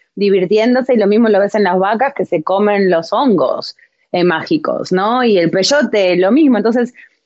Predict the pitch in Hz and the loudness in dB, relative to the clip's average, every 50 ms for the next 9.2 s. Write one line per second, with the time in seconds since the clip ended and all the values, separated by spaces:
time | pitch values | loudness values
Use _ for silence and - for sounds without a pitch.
0 | _ - 214 233 240 262 294 349 349 311 262 220 196 180 180 180 185 196 196 - | _ -6 -2 -2 0 0 2 2 4 4 4 2 2 2 0 0 0 0 -2 -2
1 | - - 165 160 156 151 151 151 156 147 147 - - _ - - - 180 175 175 | -4 -2 -2 -2 0 0 0 0 0 -2 -2 -6 -10 _ -20 -8 -6 -4 -2 0
2 | 185 175 165 165 160 - 196 180 175 170 160 160 156 151 143 151 147 147 143 147 | 0 0 0 0 -2 -2 -2 -2 0 0 0 0 0 0 0 0 0 0 0 0
3 | 143 143 165 190 190 175 143 135 131 127 - - 202 214 196 175 143 143 143 135 | 0 0 0 0 0 0 -2 -4 -4 -4 -4 -2 -2 0 0 0 0 -2 -2 -2
4 | - 156 156 156 156 156 160 151 131 165 151 151 156 151 151 165 160 156 147 - | -2 -2 0 0 -2 -2 -4 -4 -2 0 0 0 0 0 0 0 -2 -2 -2 -4
5 | 147 - 170 165 156 143 151 147 - 151 151 151 160 156 - 156 151 147 147 147 | -6 -4 -2 0 0 0 -2 -2 -2 0 0 0 -2 -2 0 0 0 2 2 0
6 | 143 - 156 156 151 147 156 165 160 165 196 175 165 160 160 165 160 160 170 175 | 0 0 0 0 0 0 0 0 0 0 0 0 0 0 0 0 -2 0 0 -2
7 | 160 185 180 - 170 160 143 156 - 190 185 170 185 180 - 151 - 165 156 156 | -2 -2 -4 -2 -2 -2 -2 -2 -2 -4 -4 -2 -4 -4 -4 -4 -4 -2 -2 -2
8 | 147 - 143 - - 156 147 160 147 156 131 123 120 147 170 180 165 147 - 135 | -4 -6 -6 -6 -4 -2 -2 -2 -4 -4 -4 -4 -4 -2 -2 0 0 0 0 -2
9 | 120 - - | -4 -4 -6